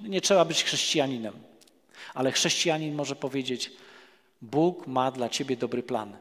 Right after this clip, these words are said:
I nie będzie to tylko zwykłe chcieństwo, nie będzie to tylko zwykłe poklepanie po plecach i powiedzenie: „No, nie martw się”, ale to będzie ogłoszenie nad tym człowiekiem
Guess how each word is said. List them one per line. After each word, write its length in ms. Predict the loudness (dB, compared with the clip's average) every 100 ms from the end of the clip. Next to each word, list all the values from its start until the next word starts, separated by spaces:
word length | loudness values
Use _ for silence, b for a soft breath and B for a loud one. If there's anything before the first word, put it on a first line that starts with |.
| -14
I 100 | -6
nie 120 | -2
będzie 240 | 0 2 2
to 160 | -2
tylko 280 | -2 -2 -2
zwykłe 580 | -4 -4 0 6 6 6 B B B B B
chcieństwo, 840 | -2 4 4 2 -2 0 2 2 -2 -16 B B -8
nie 260 | -2 0 4
będzie 240 | 4 4
to 120 | -2
tylko 300 | -2 2 2
zwykłe 340 | 2 2 4 4
poklepanie 600 | 2 2 4 4 4 2
po 140 | -2
plecach 420 | 4 4 6 2
i 40 | 2
powiedzenie: 540 | -2 -2 -2 -4 -2
„No, 180 | 0 0
nie 160 | 0 2
martw 280 | 2 2
się”, 300 | 0 2 2 0 -12 -20 b b b b
ale 180 | -2 0
to 120 | 2
będzie 320 | 2 2 -2
ogłoszenie 800 | -2 -2 -2 2 0 0 -2 -4 -10 B B B
nad 380 | 4 4 4 0
tym 140 | -2
człowiekiem 680 | -2 -4 -2 -4 -4 -10